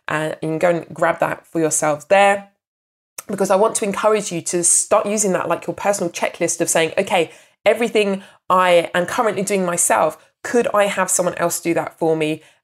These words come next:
And, you know, for two to three pounds per hour, um, I know I've got people listening all over the world, so three to four dollars an hour, just to give you some perspective,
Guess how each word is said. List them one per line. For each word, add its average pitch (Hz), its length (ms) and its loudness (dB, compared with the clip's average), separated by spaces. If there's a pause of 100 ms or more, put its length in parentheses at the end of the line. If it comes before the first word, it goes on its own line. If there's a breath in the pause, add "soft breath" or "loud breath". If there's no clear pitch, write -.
And, 160 260 -2
you 170 60 -2
know, 151 180 0
for 165 160 -8
two 226 280 -4
to 208 100 -6
three 202 160 -6
pounds 185 340 -2
per - 280 -6
hour, 220 480 2 (260 loud breath)
um, 160 400 -4
I 165 60 -4
know 165 140 2
I've 165 100 0
got - 140 2
people 180 200 0
listening 175 240 0
all 170 80 4
over 156 140 0
the 160 80 -2
world, 190 220 4
so 156 180 2
three 175 200 -4
to - 120 -10
four 165 180 2
dollars 214 400 2
an 202 80 0
hour, 202 260 2
just 196 200 -8
to - 40 -20
give 160 120 -10
you 160 80 -6
some 151 160 -6
perspective, 196 500 -2